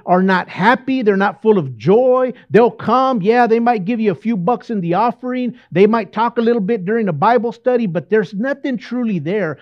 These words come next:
Then there's another one who just says, "I'm just so overwhelmed with joy, sometimes to the point of tears, that this God,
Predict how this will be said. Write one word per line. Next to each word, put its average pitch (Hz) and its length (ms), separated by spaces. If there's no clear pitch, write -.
Then 226 180
there's 220 220
another 220 460
one 190 240
who 180 100
just 165 300
says, 165 180
"I'm 185 260
just 190 300
so 190 300
overwhelmed 196 960
with 143 240
joy, 202 380
sometimes 202 500
to 175 80
the 143 80
point 175 280
of 123 180
tears, 233 460
that 165 220
this 202 180
God, 196 680